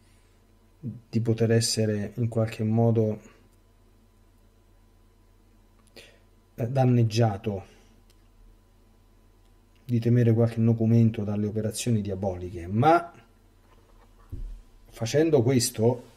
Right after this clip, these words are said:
chi, chi, chi perpetra quelle cose, ci, ci ricorda, aggrava l'anima di maggiore colpa, offende tanto il Padre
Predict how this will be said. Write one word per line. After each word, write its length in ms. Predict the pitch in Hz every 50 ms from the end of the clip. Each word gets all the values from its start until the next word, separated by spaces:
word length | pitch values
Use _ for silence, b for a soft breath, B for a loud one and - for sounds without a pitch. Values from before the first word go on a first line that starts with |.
| - - - _
chi, 300 | - - - 131 123 113
chi, 180 | 117 - 127 123
chi 160 | 117 120 113
perpetra 500 | 113 - 156 170 - - 151 131 131 120
quelle 220 | 113 117 117 117
cose, 560 | 117 120 113 107 - - - 104 104 - - - _
ci, 300 | - - 104 104 107 107
ci 160 | - - 117
ricorda, 480 | 117 113 117 113 107 - 113 113 110 110
aggrava 800 | 120 117 113 - 127 127 135 147 151 147 151 143 135 123 - -
l'anima 400 | - 113 113 113 120 135 139 131
di 80 | 123 113
maggiore 320 | 107 101 98 101 98 98
colpa, 460 | 98 117 131 120 113 117 - 110 113 - - b b b b b b b b b b b b b b b
offende 680 | - 160 147 - - - 147 143 143 143 147 160 165 147
tanto 280 | 139 127 123 127 120
il 80 | 117 110
Padre 640 | - - 147 156 147 117 107 98 92 92 - -